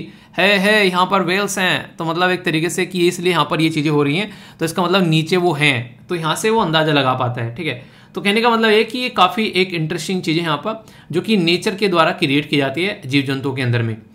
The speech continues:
कंजर्वेशन स्टेटस जो है शेड्यूल वन में रखा गया है, वाइल्ड लाइफ प्रोटेक्शन एक्ट नाइनटीन सेवेंटी टू, और आईयूसीएन स्टेटस इंडेंजर्ड है। और थ्रेटन क्या है, वही इंसान जो है वो पराकाष्ठा पार करते हैं और इनके एक तरीके से ना वही सब अपना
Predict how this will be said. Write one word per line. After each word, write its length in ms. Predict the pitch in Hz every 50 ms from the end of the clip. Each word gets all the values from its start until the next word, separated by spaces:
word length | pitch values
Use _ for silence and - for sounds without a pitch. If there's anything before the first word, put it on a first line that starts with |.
| _ _ - - - - -
कंजर्वेशन 480 | - 180 202 233 233 254 233 269 262 254
स्टेटस 300 | 247 - 233 214 233 233
जो 120 | 220 233
है 60 | 240
शेड्यूल 360 | 240 - 208 180 165 202 208 202
वन 140 | 180 165
में 120 | 165 185 196
रखा 220 | 196 190 196 196 185
गया 160 | 180 202 233
है, 120 | 240 - -
वाइल्ड 240 | 135 143 151 156 160
लाइफ 120 | 170 185 180
प्रोटेक्शन 380 | 175 151 147 165 160 - 180
एक्ट 140 | 170 175 185
नाइनटीन 320 | 156 139 139 139 160 156 160
सेवेंटी 300 | 156 156 143 139 147 147
टू, 200 | 143 202 214 - - - - - - - -
और 140 | 165 175 -
आईयूसीएन 460 | 151 160 175 214 220 - 233 220 214
स्टेटस 400 | 196 - - 190 185 220 214 -
इंडेंजर्ड 460 | - 156 147 147 160 165 165 180 180 190
है। 100 | 220 -
और 200 | - 165 175 180
थ्रेटन 360 | - - 185 165 185 214 220
क्या 120 | 214 214 214
है, 200 | 240 247 - - - -
वही 280 | 143 151 160 190 220 214 196 - - - -
इंसान 380 | 156 156 165 160 180 160 170
जो 100 | 175 180
है 100 | 175 180
वो 80 | 180 180
पराकाष्ठा 480 | - - 151 147 147 151 151 151 - 160
पार 220 | 147 151 143 156
करते 240 | - 185 170 - 208
हैं 260 | 202 170 123 120 - - - - -
और 100 | 147 147
इनके 280 | 151 156 147 156 151 156 156 151
एक 200 | 151 147 151 -
तरीके 240 | 156 139 147 151 180
से 100 | - 226
ना 100 | 226 220
वही 200 | 196 180 185 202
सब 180 | 190 214 208
अपना 320 | 202 190 196 202 214 208